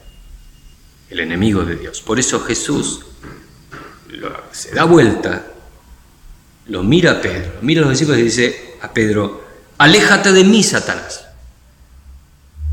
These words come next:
Tú no piensas en las cosas de Dios, sino en las de los hombres."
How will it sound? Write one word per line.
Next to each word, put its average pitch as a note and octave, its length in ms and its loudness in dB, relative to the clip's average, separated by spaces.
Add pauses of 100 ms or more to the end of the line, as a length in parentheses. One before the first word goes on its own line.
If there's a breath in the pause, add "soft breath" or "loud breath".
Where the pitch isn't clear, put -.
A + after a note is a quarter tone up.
(680)
Tú E3+ 100 2
no F3+ 160 2
piensas E3+ 380 -2
en G#2+ 80 -8
las F#2+ 100 -8
cosas G#2 280 -10
de F#2+ 60 -10
Dios, C3+ 340 -6
sino A#2+ 440 -6 (460 loud breath)
en G#2+ 140 -6
las G2+ 180 -10
de F#2+ 60 -14
los F#2 260 -14
hombres." - 300 -18